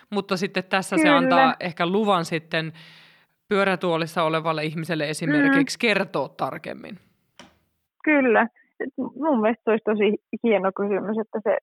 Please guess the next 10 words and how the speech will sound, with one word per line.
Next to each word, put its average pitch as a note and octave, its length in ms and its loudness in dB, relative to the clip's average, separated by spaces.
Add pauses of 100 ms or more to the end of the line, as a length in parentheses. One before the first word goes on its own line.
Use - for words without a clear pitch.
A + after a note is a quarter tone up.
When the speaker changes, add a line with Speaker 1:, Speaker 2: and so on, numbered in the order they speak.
(140)
Speaker 2:
se - 100 0
otettaisiin - 500 -2
esille A#3 380 -2
sitten A#3+ 300 -4
siinä A3 240 2
kohtaa, A3 380 -2
kun - 100 2
on A3 80 -2
tarpeellista. A3 680 0 (680)
Speaker 1:
Kyllä. F3 300 -6